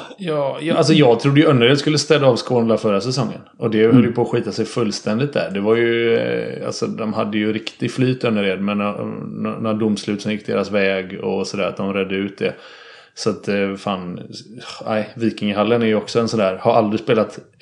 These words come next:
Speaker 1: lätta matcher i Vikingahallen, oavsett om man har vunnit eller förlorat. Så det kan ju ställa till det för, för de flesta lagen. Och, eh, ja, nej, som sagt, jag litar inte på Önnered heller.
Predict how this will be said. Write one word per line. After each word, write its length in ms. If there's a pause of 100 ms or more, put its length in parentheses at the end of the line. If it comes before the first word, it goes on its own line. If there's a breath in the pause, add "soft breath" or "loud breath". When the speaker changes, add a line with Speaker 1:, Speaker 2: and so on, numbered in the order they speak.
(500)
Speaker 1:
lätta 600
matcher 300
i 40
Vikingahallen, 600 (100)
oavsett 460
om 40
man 80
har 200
vunnit 300
eller 140
förlorat. 580 (480 loud breath)
Så 160
det 200
kan 160
ju 80
ställa 240
till 220
det 80
för, 460
för 220
de 140
flesta 340
lagen. 340 (140)
Och, 380
eh, 280 (760)
ja, 200
nej, 420 (100)
som 140
sagt, 260
jag 200
litar 220
inte 140
på 140
Önnered 320
heller. 340